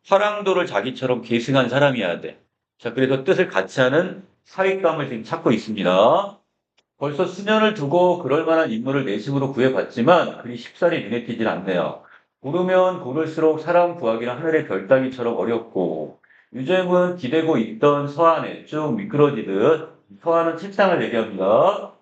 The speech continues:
자, 지금 털 요 바닥에 누워 눕습니다. 그리고 금지의 청혼을 거절한 다음에는 하룻바삐 사윗감을 구해야 돼. 왜? 지금 금지는 당나라 학문을 하는 사람이야.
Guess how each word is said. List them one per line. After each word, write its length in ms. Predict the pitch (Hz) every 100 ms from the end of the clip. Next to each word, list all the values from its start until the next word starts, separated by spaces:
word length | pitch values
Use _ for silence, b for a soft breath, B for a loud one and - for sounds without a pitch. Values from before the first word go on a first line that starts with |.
| _ _ _
자, 160 | 131 120
지금 340 | 131 156 156
털 360 | - 190 190 127
요 220 | 139 143
바닥에 480 | - - 143 135 135
누워 280 | 104 117 -
눕습니다. 720 | 127 - 135 104 85 76 - _ _ _
그리고 300 | _ 147 160
금지의 520 | 160 139 170 180 196 -
청혼을 380 | 175 175 175
거절한 460 | - - 143 147 143
다음에는 760 | 98 113 117 135 175 113 - _ _ _
하룻바삐 1080 | 180 185 - 135 - - 156 156 147 - -
사윗감을 540 | 175 170 156 143 131
구해야 360 | - 98 98 92
돼. 180 | 104 101
왜? 360 | 120 120 - - _ _ _
지금 180 | _ 151
금지는 560 | 143 165 180 196 202 -
당나라 460 | 120 135 175 175
학문을 340 | 175 175 170 160
하는 200 | 165 156
사람이야. 720 | 151 120 110 147 104 -